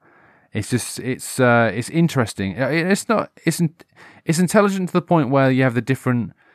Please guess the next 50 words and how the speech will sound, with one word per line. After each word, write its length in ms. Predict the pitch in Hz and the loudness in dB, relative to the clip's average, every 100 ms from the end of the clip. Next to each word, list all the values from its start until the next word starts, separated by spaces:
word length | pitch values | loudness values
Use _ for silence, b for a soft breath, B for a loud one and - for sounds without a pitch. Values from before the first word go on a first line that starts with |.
| b b b | b b b
ideas 480 | 117 113 120 113 110 | 0 4 4 2 0
of 240 | 101 - - | -4 -6 -8
different 320 | - - 113 107 | -6 -4 -4 -2
timelines 400 | 117 113 107 101 | 0 0 0 -2
and 100 | 110 | -4
that 80 | 101 | -4
kind 120 | 104 | -6
of 60 | |
stuff, 280 | - 107 95 | -4 -4 -6
but 120 | - | -6
it's 120 | 120 139 | -6 -2
all 200 | 151 123 | -2 -2
not 260 | 120 120 | -2 -2
really, 300 | 113 113 117 | 0 0 0
you 240 | 107 107 110 | 0 0 0
know, 100 | 95 | 0
"Oh, 120 | 120 | 2
let's 240 | 131 113 | 2 0
go 160 | - 127 | 0 -2
get 160 | 131 98 | 0 -4
a 20 | |
plumbus." 640 | - 135 113 95 - - _ _ _ _ | -2 -2 0 -2 -4 -14 _ _ _ _
Do 80 | 135 | 0
you 20 | |
know 40 | |
what 40 | 147 | 2
I 0 | |
mean? 80 | 147 | 2
It's 140 | - | 0
not, 140 | 135 | -2
you 60 | 131 | 0
know 60 | 170 | 2
what 80 | |
I 60 | 170 | 2
mean? 100 | 175 _ b b b b | -2 _ b b b b
I, 260 | 147 - | 2 2
nothing 280 | 160 185 165 | 2 2 2
against 280 | 135 143 107 | 2 2 2
Rick 200 | 120 123 | 0 2
and 100 | 117 | 2
Morty. 220 | 117 101 | 2 0
In 60 | 117 | 0
fact, 140 | 143 | 2
I 80 | 135 | 4
love 240 | 147 151 | 4 4
Rick 180 | 110 101 | 2 -2
and 100 | 92 | -2
Morty. 340 | 92 87 90 87 b b b b b | -2 -2 -6 -8 b b b b b
But 140 | 110 | 0
people 680 | 90 143 127 120 117 110 - | 2 -2 0 0 0 -2 -8